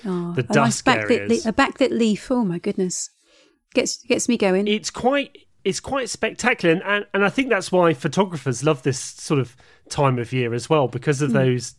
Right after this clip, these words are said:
Speaker 2: different changes in light, but also the colours they bring out of the garden. So, um, so what we, what we wanted to do was talk to you about a few of our favourite, uh, trees or shrubs that we think,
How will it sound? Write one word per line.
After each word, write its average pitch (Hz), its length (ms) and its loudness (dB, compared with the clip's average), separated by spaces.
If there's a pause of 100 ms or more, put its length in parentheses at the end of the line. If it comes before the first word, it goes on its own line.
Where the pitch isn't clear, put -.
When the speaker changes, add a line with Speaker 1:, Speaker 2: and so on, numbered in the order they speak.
(200)
Speaker 2:
different 139 540 0
changes 131 480 0
in 131 160 0
light, 131 440 0 (300)
but 143 100 2
also 151 240 2
the 131 100 0
colours 147 440 0
they 120 100 -2
bring 127 300 -2
out 123 220 -2
of 113 120 -12
the 117 80 -8
garden. 131 580 -2
So, 127 480 0
um, 131 280 0 (440)
so - 160 0
what 339 180 2
we, 269 120 -4
what 254 320 -6
we 233 100 -4
wanted 202 420 0
to 123 100 -6
do 120 240 -2
was 131 120 -4
talk 220 280 -2
to - 120 0
you 143 40 6
about 156 260 2
a - 40 -4
few 233 400 -2
of 180 120 0
our 180 160 0
favourite, 143 1040 -6 (100)
uh, 131 280 -2
trees 175 520 -2
or 208 160 4
shrubs 117 540 -2
that 160 140 -10
we 190 120 0
think, 139 560 -2